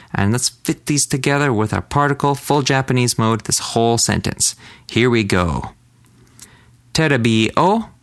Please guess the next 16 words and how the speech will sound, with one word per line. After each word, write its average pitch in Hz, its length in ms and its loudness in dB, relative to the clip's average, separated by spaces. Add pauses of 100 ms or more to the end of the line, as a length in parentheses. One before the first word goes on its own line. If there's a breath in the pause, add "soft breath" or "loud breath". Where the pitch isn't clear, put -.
mimasu." 110 840 0 (680)
Simple. 98 920 0 (560 loud breath)
"T 139 260 2
V 110 360 0 (140)
o 107 380 0 (480)
watch." - 540 -2 (680)
Got 151 240 2
it? 196 160 -2 (300 loud breath)
So - 160 -2
that 196 180 2
is 208 120 0
the - 80 -2
particle 143 720 0
o. 95 340 0 (340 loud breath)
So - 320 -2 (180)
just, - 320 0